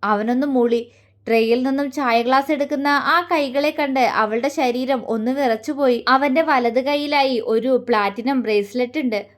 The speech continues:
ഒപ്പം മുന്നേ എപ്പോഴും അറിഞ്ഞിട്ടുള്ള പെർഫ്യൂമിന്റെ മണവും അവൾക്ക് ചുറ്റും പരക്കുന്നത് പോലെ. അവളുടെ കൈകൾ വിറകൊണ്ടു. "എന്റെ കണ്ണാ," അവൾ മനസ്സിൽ വിളിച്ചു.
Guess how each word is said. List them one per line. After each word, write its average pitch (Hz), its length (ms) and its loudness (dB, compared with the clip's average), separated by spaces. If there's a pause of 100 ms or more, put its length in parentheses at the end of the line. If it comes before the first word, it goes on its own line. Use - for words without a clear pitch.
(180)
ഒപ്പം 254 400 2
മുന്നേ 226 260 2
എപ്പോഴും 277 360 4
അറിഞ്ഞിട്ടുള്ള 277 760 0
പെർഫ്യൂമിന്റെ 330 580 -2
മണവും 262 560 0
അവൾക്ക് 226 420 0
ചുറ്റും 262 360 -4
പരക്കുന്നത് 220 560 -2
പോലെ. 240 340 0 (380)
അവളുടെ 381 440 2
കൈകൾ 277 340 2
വിറകൊണ്ടു. 220 720 -2 (140)
"എന്റെ 277 140 -2
കണ്ണാ," 320 440 -2 (440)
അവൾ 262 320 4
മനസ്സിൽ 214 480 -2
വിളിച്ചു. 240 440 -4